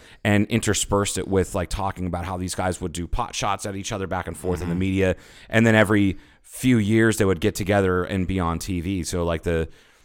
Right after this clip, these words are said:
Speaker 1: sixty-eight, seventy-two, and, uh, seventy-six, they did debates at the very, the two, you know, Republican convention and then the, uh,
Speaker 2: Mm-hmm.
Speaker 1: Democratic conventions, the presidential conventions. And then they did, but they also did, uh, um, uh,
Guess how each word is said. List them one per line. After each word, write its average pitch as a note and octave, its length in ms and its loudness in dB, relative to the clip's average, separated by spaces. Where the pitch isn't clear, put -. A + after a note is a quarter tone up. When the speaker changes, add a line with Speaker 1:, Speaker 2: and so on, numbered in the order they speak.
Speaker 1:
sixty-eight, A#2+ 680 0
seventy-two, A2 1000 0
and, G2 420 -2
uh, F#2+ 140 0
seventy-six, F#2+ 840 -2
they F#2 160 -6
did F2 180 -4
debates E2+ 400 -4
at E2 80 -8
the F2 80 -6
very, E2+ 300 -2
the E2+ 140 -6
two, F#2 180 -4
you F2 160 -4
know, E2+ 60 -2
Republican E2 480 -4
convention E2+ 420 -6
and - 20 -4
then D#2 80 -6
the, - 120 -6
uh, D#2+ 100 -2
Speaker 2:
Mm-hmm. E2 80 -4
Speaker 1:
Democratic G2 440 -4
conventions, D#2 480 -8
the D2+ 80 -10
presidential A2+ 420 2
conventions. D#2 440 -4
And G#2+ 180 0
then A2 80 2
they G#2+ 120 2
did, G#2 280 0
but F#2 140 -6
they G#2+ 120 -2
also G2+ 320 0
did, G2 300 -2
uh, F2+ 460 -4
um, G2+ 680 0
uh, B1+ 120 -8